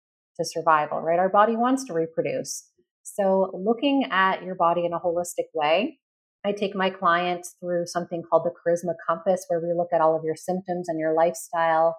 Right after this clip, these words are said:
And I have a particular algorithm that actually spits out this lovely little pie chart so we can look at exactly what we need to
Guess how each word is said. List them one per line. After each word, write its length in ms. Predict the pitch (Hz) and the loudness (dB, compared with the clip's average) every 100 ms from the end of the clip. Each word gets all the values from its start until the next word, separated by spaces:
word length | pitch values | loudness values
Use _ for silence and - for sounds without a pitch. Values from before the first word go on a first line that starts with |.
| _ - - 160 | _ -20 -18 -8
And 120 | 165 | -6
I 60 | |
have 180 | 165 160 | -2 0
a 80 | 165 - | 0 -2
particular 520 | 170 147 175 165 160 156 | -8 -6 -4 -2 -2 4
algorithm 680 | 165 180 180 175 175 170 170 | 4 4 0 2 0 -2 0
that 140 | 156 | 0
actually 320 | 156 - - | 0 -4 -8
spits 380 | 160 - 165 165 165 | -8 -2 -2 0 0
out 120 | 165 - | 0 -2
this 120 | 165 | -6
lovely 380 | 170 170 170 175 | -2 -2 0 0
little 280 | 160 156 - | 0 -6 0
pie 200 | 190 214 | 0 0
chart 400 | 220 233 214 196 | -2 0 0 0
so 160 | - 170 | -6 -6
we 120 | 170 | -6
can 160 | 175 165 | -8 -6
look 120 | 175 | 0
at 140 | 165 160 | 2 2
exactly 840 | 160 165 151 160 - 165 160 160 _ _ _ _ | 0 2 2 0 0 2 2 -2 _ _ _ _
what 300 | 165 185 180 | -2 2 2
we 100 | 190 | 2
need 140 | 185 | -2
to 80 | 180 | -4